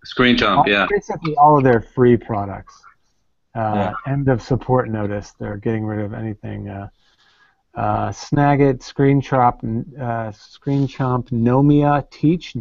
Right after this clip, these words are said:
Speaker 2: Teach Pro, and Nomia, which I've never used any of those other ones. So.
Speaker 3: Haven't heard of Nomia.
Speaker 2: Yeah.
Speaker 3: Yeah.
Speaker 2: Uh, I don't know.
Speaker 3: And
Speaker 2: Interesting.
Speaker 3: it's part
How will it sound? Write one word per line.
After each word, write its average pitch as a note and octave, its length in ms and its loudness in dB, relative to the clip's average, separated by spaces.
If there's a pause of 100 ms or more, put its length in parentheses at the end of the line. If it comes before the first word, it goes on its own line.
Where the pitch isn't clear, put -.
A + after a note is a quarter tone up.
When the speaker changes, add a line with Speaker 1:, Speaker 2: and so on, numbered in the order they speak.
(140)
Speaker 2:
Teach - 400 -6
Pro, C3 400 0
and A2+ 340 -6
Nomia, A#2 320 -4
which G#2 220 -10
I've G2+ 160 -10
never A2 240 -4
used G#2+ 440 -4
any A2 200 -6
of G2 80 -8
those G2+ 200 -10
other G2+ 200 -10
ones. - 340 -20
So. F#2 160 -20 (540)
Speaker 3:
Haven't F2+ 160 -6
heard F2+ 180 -4
of F2+ 80 -8
Nomia. G#2 400 -10 (680)
Speaker 2:
Yeah. C3+ 200 0 (840)
Speaker 3:
Yeah. G2+ 80 -10
Speaker 2:
Uh, B2 360 2
I A#3+ 80 4
don't C#4 120 4
know. A3+ 140 4
Speaker 3:
And C3 140 -8
Speaker 2:
Interesting. C#3 360 -4
Speaker 3:
it's G#2 40 -8
part C3 140 2